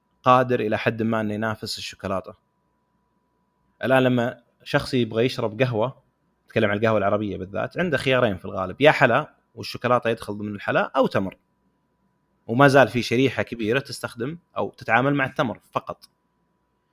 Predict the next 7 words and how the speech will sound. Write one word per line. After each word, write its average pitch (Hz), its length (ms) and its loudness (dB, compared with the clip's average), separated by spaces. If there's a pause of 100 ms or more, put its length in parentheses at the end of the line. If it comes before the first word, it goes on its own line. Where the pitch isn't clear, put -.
(1200)
المعلومة 123 680 4
اللي 202 120 4
سمعتها 190 440 4
من 151 160 2
أكثر - 420 2
من 120 180 0
تاجر، 98 500 -4